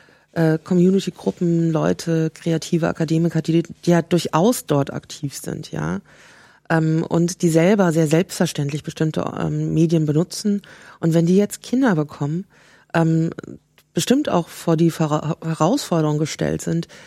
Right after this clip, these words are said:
äh, wie bringe ich meine eigenen, ähm, mittlerweile komplett ein, ähm, Routinen mit, mit, mit meinen Kindern. Also ich, zum Beispiel, ich fotografiere ganz viel, ich stelle Sachen auf Instagram, aber meine Kinder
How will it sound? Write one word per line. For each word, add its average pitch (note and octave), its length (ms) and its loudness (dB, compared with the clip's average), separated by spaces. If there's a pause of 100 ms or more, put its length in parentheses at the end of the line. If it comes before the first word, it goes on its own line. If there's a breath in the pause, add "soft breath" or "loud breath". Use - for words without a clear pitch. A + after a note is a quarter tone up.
(320 loud breath)
äh, D#3+ 140 4
wie F#3+ 260 2
bringe - 360 0
ich - 100 -4
meine D#3+ 240 -2
eigenen, F#3 760 2 (420 loud breath)
ähm, E3 280 4
mittlerweile E3+ 520 2
komplett - 560 -2
ein, F3+ 400 2
ähm, E3 200 -2
Routinen G3+ 720 0 (420 loud breath)
mit, F#3+ 280 0
mit, F#3 160 -2
mit F3+ 100 2
meinen F3 200 2
Kindern. G#3+ 540 2
Also E3 200 0
ich, - 280 -6 (240)
zum F#3+ 120 0
Beispiel, - 240 2
ich - 220 -2
fotografiere G3 600 0
ganz F3+ 180 0
viel, F3 280 2
ich F3 80 -2
stelle F#3+ 180 0
Sachen F#3 160 2
auf F3+ 120 -4
Instagram, E3+ 560 0 (360 loud breath)
aber F3 160 2
meine G3 160 4
Kinder A#3+ 340 2